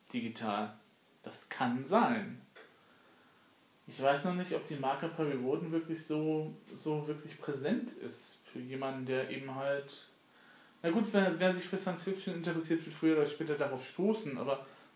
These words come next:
das heißt ja nicht, dass ich dann unbedingt eben halt, ähm, dann von mir aus selber Interesse entwickle, mal diese Serie eben halt lesen zu wollen.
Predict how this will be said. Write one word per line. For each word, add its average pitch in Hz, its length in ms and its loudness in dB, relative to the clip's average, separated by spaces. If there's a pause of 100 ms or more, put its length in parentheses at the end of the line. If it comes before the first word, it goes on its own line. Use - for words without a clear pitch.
(120)
das 127 140 -2
heißt 160 220 4
ja 147 80 4
nicht, 165 220 -2
dass 160 120 2
ich 151 140 -6
dann 147 120 -4
unbedingt 151 580 0
eben 143 340 -4
halt, 139 420 -2 (560)
ähm, 135 560 0 (560)
dann 147 420 2 (160)
von 147 220 -2
mir 175 180 4
aus 147 160 2
selber 151 240 6
Interesse 160 380 0
entwickle, 156 680 -4
mal 143 180 0
diese 131 140 -8
Serie 143 400 0
eben 117 140 -2
halt 120 160 -4
lesen 123 240 0
zu 120 200 -6
wollen. 135 320 0